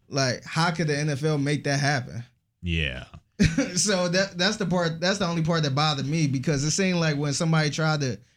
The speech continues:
Speaker 1: bridge the gap, his, you know, his P R, A K A his girl,
Speaker 2: Yes.
Speaker 1: come out and said, "Nah, y'all, you know, y'all trip, blah, blah, blah." But it's like, what was the goal in the first place?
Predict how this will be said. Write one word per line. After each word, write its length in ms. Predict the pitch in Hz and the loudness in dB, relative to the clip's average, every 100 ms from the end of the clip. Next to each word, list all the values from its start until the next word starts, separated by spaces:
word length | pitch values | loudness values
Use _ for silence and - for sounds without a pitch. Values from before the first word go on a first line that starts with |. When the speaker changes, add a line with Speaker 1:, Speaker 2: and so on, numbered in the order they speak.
| _ | _
Speaker 1:
bridge 340 | 135 160 165 160 | 0 2 2 0
the 60 | |
gap, 480 | 117 127 170 135 - - _ _ _ _ _ _ _ - | 0 2 2 0 -6 -20 _ _ _ _ _ _ _ -8
his, 400 | 151 151 165 - | 2 4 4 0
you 120 | - 156 | 0 0
know, 200 | 135 123 | 2 2
his 220 | 151 160 | 2 0
P 300 | - 180 175 | 2 4 4
R, 280 | 165 156 139 | 2 2 2
A 180 | 139 | 0
K 80 | 147 | 2
A 180 | 160 165 | 4 4
his 120 | 170 | 2
girl, 480 | 156 160 151 147 156 - | 0 2 2 0 -2 -4
Speaker 2:
Yes. 460 | 92 78 69 - | -2 0 -2 0
Speaker 1:
come 200 | 185 160 | 2 6
out 220 | 160 156 | 4 2
and 140 | 131 131 | -2 -2
said, 240 | 156 127 | 0 0
"Nah, 380 | 120 147 139 127 | 0 2 2 2
y'all, 340 | 127 139 139 | 2 2 0
you 120 | 127 147 | -2 -2
know, 160 | 127 | -2
y'all 220 | 120 139 139 | -2 -2 -2
trip, 200 | 160 123 | -2 -2
blah, 180 | 143 | -2
blah, 160 | 143 143 | -2 -2
blah." 360 | 139 160 156 127 _ _ _ _ _ | 0 2 0 -4 _ _ _ _ _
But 200 | 127 156 | -2 0
it's 100 | 185 | 0
like, 220 | 196 180 | 0 2
what 160 | 175 220 | 2 2
was 160 | 202 | 2
the 80 | 165 | 0
goal 420 | 127 156 208 190 | 0 0 2 2
in 80 | 175 | 2
the 80 | 165 | 0
first 320 | 160 214 165 | 0 0 -2
place? 520 | 131 113 90 117 - | -4 -6 -6 -8 -10